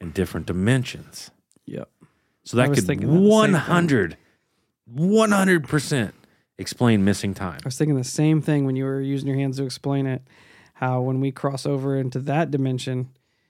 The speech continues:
Speaker 2: maybe we are passing time in that dimension, but we're not passing time in
Speaker 1: Right.
Speaker 2: ours.
Speaker 1: The time, the, yeah, the
Speaker 2: Yeah.
Speaker 1: time would be different,
Speaker 2: Yeah.
Speaker 1: and,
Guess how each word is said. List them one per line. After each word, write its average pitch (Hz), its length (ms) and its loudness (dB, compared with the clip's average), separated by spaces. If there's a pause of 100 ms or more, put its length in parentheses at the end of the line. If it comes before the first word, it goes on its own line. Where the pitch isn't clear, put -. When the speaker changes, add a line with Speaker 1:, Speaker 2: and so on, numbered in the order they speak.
(160)
Speaker 2:
maybe 151 200 2
we 139 180 2
are 156 200 2
passing 127 480 0
time 123 480 -4 (340)
in 131 200 -6
that 151 240 2
dimension, 127 600 -4 (240)
but 123 80 -8
we're 120 100 -6
not 123 340 -6
passing 120 340 -10
time 117 240 -14
in 120 60 -4
Speaker 1:
Right. 160 240 2
Speaker 2:
ours. - 120 -18
Speaker 1:
The 123 100 2
time, 131 520 0
the, 117 80 2
yeah, 131 120 4
the 92 160 -2
Speaker 2:
Yeah. 143 80 -2
Speaker 1:
time 165 340 2
would 107 120 2
be 110 140 2
different, 113 460 2
Speaker 2:
Yeah. 107 60 0
Speaker 1:
and, 92 160 0